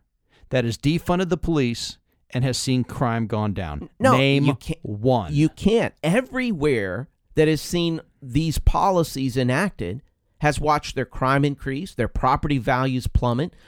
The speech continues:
Speaker 2: voters are revolting. I mean, it's, it's like, really? Is this re-, you can't keep your community safe? People are afraid to go out at night,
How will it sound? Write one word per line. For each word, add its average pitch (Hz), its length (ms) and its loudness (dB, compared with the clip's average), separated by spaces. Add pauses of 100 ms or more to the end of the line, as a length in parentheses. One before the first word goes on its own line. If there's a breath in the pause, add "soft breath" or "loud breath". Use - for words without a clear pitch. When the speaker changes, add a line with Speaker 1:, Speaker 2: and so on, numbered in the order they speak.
Speaker 2:
voters 147 680 4 (100)
are 131 220 4
revolting. 117 1080 0 (680)
I 170 120 -4
mean, 185 100 -8 (100)
it's, - 560 -6 (540)
it's - 280 4
like, 214 260 0 (280)
really? 175 580 2
Is 156 180 2
this 208 300 2
re-, 147 300 -12 (720)
you 165 220 -2
can't - 340 2
keep - 300 -2
your 170 120 2
community 170 600 0
safe? 175 380 0
People 185 360 2
are 147 200 4
afraid 151 440 0
to 165 80 0
go 143 220 2
out 170 240 0
at 139 220 0
night, 139 340 0